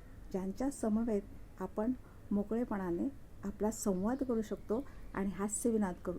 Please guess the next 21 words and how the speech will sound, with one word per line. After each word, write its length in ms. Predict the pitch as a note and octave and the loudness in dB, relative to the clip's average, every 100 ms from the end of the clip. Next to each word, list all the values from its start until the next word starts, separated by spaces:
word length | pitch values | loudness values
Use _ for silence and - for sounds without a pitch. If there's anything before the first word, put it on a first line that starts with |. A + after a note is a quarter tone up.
| - | -4
विनोद 340 | F#3 F3+ F3+ | -2 2 2
करू 240 | F3 F3 D#3+ | 0 -2 -4
शकतो. 380 | - - - D3 - - - - - - G3+ | -6 -8 -6 -6 -8 -12 -8 -6 -4 -2 2
याच्यासारखी 680 | G#3 G3+ B3 B3+ B3+ B3 C4+ | 4 2 0 0 0 4 4
चैनीची 600 | - A3+ A#3 C4 C4 C4 | 4 4 6 6 6 4
बाब 180 | B3 A#3+ - | 4 0 6
कोणती? 480 | C4 C#4 D#4 D#4 B3+ - - - - - - - - - - - - - - - - - - | 10 10 12 8 6 0 -12 -12 -12 -10 -10 -10 -12 -12 -10 -10 -10 -12 -12 -12 -12 -10 -4
आणि 260 | F#3+ G#3 G#3 - - - | 2 2 2 -4 -6 4
तिसरं 520 | A3+ G#3+ D4 A4+ C#4 - - - - - | 4 6 2 4 2 0 -8 -12 -10 -2
माझ्या 420 | G3 F#3 F3+ B3 | 0 0 4 4
दृष्टीने 460 | B3+ A#3+ - A#3 A3 A3 | 6 4 2 0 0 -2
तर 60 | |
अत्यंत 480 | - G3+ - A3 G#3 | 0 0 2 2 2
महत्त्वाचं 560 | G#3 F#3+ F3 F#3+ F3+ F#3+ | 2 2 0 0 0 0
वाटतं, 360 | F3 E3+ - D4 - - - - - - | -2 -4 -4 -4 -6 -12 -12 -12 -12 0
ते 80 | G3+ | 4
म्हणजे 340 | G#3 G3+ G#3+ C4+ - - - | 6 6 4 0 -6 -12 -10
आपल्या 320 | F#3+ G3 A#3 C#4+ | -8 -2 4 6
नातवंडांसोबत 1400 | D#4 G#3+ G#3+ G#3 G3+ G3+ - F#3 F3+ E3+ - - - G3+ | 6 4 4 4 2 0 0 0 0 -4 -6 -8 -4 0
नाचणं, 680 | G3+ G3 G3 G3+ G3+ G3 | 0 0 2 2 4 2
बागडणं, 500 | F#3 F3+ G3 G3 G3+ | 0 0 2 2 2